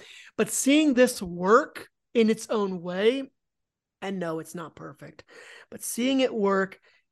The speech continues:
gives me hope for franchises. That's the word I was looking for.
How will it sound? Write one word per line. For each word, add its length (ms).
gives 260
me 180
hope 340
for 420
franchises. 640
That's 180
the 60
word 160
I 40
was 120
looking 220
for. 240